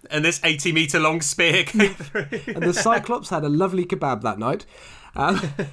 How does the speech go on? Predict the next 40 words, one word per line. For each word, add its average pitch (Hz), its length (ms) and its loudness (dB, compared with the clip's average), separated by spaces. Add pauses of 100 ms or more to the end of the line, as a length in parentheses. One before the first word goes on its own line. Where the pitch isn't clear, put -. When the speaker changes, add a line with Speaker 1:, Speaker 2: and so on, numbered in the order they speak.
(480)
Speaker 2:
<laughs> - 720 -16
and 208 180 2
that 233 120 2
was 220 140 -2
the 208 160 2
end 160 280 -2
of 170 180 -8
the 160 60 -6
sacred 185 380 0
band. 226 320 -2 (680)
Now, 196 240 0 (200)
this 247 180 -2
isn't 254 280 0
particularly 202 400 0
unusual 180 600 2 (160)
homosexuality, 120 760 -2
or 123 140 -2
actually - 240 -2
it - 20 -4
was, - 160 -8 (380)
pederasty 139 580 0
was 127 100 -4
actually - 220 -4
quite 123 240 -4
common 185 240 2
in 117 100 -2
Theban 107 360 -2
culture. 95 400 -8
So - 180 -2 (300)
Philip - 320 -2
the 156 80 2
Second, 214 420 0
who 117 100 -2
I've 127 80 0
just 147 200 -4
mentioned, 143 500 -4
was 110 320 -2
the 117 80 -4
Macedon 110 640 -2
king, 139 360 -2